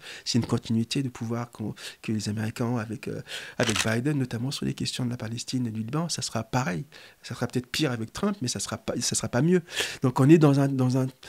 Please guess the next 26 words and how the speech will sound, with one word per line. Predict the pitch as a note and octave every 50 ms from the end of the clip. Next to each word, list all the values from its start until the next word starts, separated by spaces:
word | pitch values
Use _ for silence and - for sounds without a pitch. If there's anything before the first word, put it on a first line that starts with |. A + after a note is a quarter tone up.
| - - - -
dans | B2+ A#2+ A2+ C3
un | B2
système | - - C3 - - F#3 G3+ F#3+ F3
où | E3 D#3+ D#3
le, | D3 C#3 C3
m-, | C3 B2+ C3 C3 C3 C3 C3 B2 A#2+ - - - - - - - _ _ _ -
malheureusement, | C3 B2 C3+ B2+ B2+ A#2 D3 F3+ F#3
là, | F3+ D#3+ C#3 A#2+ A#2
il | A2+ D3 C#3+
y | C3 B2
a | C3
une | C3+ C3+ C3+ C3
alternance, | B2+ B2 - C#3 C3+ E3 F#3+ F#3+
mais | - C#3
pas | - C#3+
d'alternative | C3+ C3 B2 - B2+ A#2+ B2+ B2 - - - F3 D#3+ C#3+
en | B2+ A#2+
t-, | - - C3+
sur | - - B2
le | A2+
plan | - - B2
politique. | A#2+ - A#2+ A#2 A2 - - A#2+ B2 - - - - - - - - -
Et | A#2+ A#2 A#2 A2+
au | A#2 A#2
Nigeria, | B2 B2+ A#2 - A#2 B2 C3+ D#3 F3
c'est | E3+ - - C3 A#2 A#2 A#2 A#2+ A#2 B2